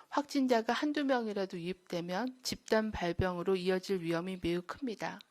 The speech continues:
장기전에 대비하여 안전한 일터를 만들기 위해 사업장별로 위험도, 위험 요인을 파악하고 코로나 일구를 예방할 수 있도록 작업 환경, 종사자 교육,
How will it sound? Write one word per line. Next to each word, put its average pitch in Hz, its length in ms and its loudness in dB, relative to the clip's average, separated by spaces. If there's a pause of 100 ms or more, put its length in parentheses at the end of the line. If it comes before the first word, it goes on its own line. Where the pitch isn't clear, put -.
(920)
장기전에 240 580 8
대비하여 196 840 2
안전한 240 560 8
일터를 190 560 2
만들기 175 580 -2
위해 165 300 0 (320)
사업장별로 202 1000 4
위험도, 196 720 0
위험 220 380 4
요인을 196 380 4
파악하고 185 800 2 (400)
코로나 285 400 6
일구를 196 420 4
예방할 190 420 4
수 - 140 -6
있도록 185 580 0 (100)
작업 - 500 -2
환경, 240 400 0 (640)
종사자 208 580 4
교육, 180 380 2